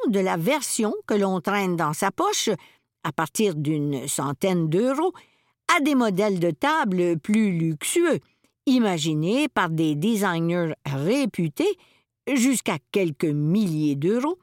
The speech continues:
adoptés par des restaurants étoilés. Sans oublier l'incontournable tire-bouchon de sommelier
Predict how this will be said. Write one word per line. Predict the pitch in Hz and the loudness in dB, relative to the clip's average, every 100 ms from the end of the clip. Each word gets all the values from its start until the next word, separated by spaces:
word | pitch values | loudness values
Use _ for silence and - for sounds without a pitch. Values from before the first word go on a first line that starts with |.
| _ _ _ _ _ _ - 349 | _ _ _ _ _ _ 0 2
adoptés | 277 233 185 - 220 392 - | 2 0 0 0 0 -2 -2
par | 254 185 | -2 0
des | 175 165 | 0 0
restaurants | 139 220 285 - 233 180 165 | 0 0 -2 -2 -2 0 -2
étoilés. | 135 143 240 254 165 - _ _ _ _ _ _ _ _ _ _ _ _ _ _ _ _ - - 277 | -2 -2 -2 0 -2 -6 _ _ _ _ _ _ _ _ _ _ _ _ _ _ _ _ -20 -8 -2
Sans | - 349 302 226 | 0 0 0 0
oublier | 226 196 240 277 403 - _ _ _ _ _ _ _ _ - | 0 2 2 2 0 -4 _ _ _ _ _ _ _ _ 0
l'incontournable | 269 330 359 339 277 311 285 233 185 202 269 226 185 170 | 2 2 -2 -2 -2 -2 -2 0 0 0 0 0 0 -2
tire-bouchon | - 330 254 175 226 208 - 311 247 | -2 -2 0 0 2 0 0 -2 0
de | 160 | 0
sommelier | 165 - 285 185 160 196 359 | 0 0 0 2 0 0 -2